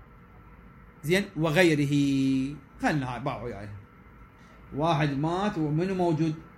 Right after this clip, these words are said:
بس الأجداد. بس تعال، عندنا جد أدنى وجد أعلى. القاعدة شو تقول؟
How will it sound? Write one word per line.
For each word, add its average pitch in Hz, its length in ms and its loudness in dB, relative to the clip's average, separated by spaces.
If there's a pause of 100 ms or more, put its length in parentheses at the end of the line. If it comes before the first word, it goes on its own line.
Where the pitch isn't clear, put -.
(240)
بس 175 200 2
الأجداد. 123 500 -2 (440)
بس 147 180 -6
تعال، 156 380 -2
عندنا 139 200 -2
جد 160 200 0
أدنى 202 260 2
وجد 156 260 2
أعلى. 107 300 -10 (480)
القاعدة 165 380 2
شو 190 60 -2
تقول؟ 170 220 2